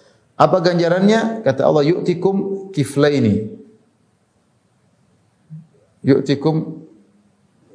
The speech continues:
kiflaini min rahmatih." "Wa yaj'al lakum nuran tamshuna bihi wa yaghfir lakum."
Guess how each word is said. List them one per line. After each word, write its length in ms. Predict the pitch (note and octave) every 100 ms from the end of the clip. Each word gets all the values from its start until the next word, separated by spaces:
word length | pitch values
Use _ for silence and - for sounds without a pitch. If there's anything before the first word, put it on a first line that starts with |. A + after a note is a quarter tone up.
| _
kiflaini 600 | - A2 A2+ B2+ D3 D3+
min 160 | C#3+ B2
rahmatih." 560 | - A#2 A#2+ A2+ A2 - - - _ _ _ _ _ _ _ _ _ - - - - - - _ _ _ _ _
"Wa 160 | A2 C3
yaj'al 360 | D3+ C3 B2+
lakum 280 | C3 C3 C3
nuran 680 | B2 C#3+ B2+ G#2 G2+ - - - _ _ _ _ _ _ _ _ _ _ _ _ _ _ _ _ _ _ _ _ _ _ _ _ _ _ _ _ _ _ _ _ _ _ _ _ _ _ _ _ _ _ _ _ _ _
tamshuna 560 | - A#2 G#2+ D3+ D#3 C#3+
bihi 480 | B2+ A2+ A#2 A2+ - - - - _ _ _ _ _ _ _ _ _ _ _ _ _ _ _
wa 80 | G#2
yaghfir 400 | A#2+ G#2+ - G#2+
lakum." 480 | G#2 - - -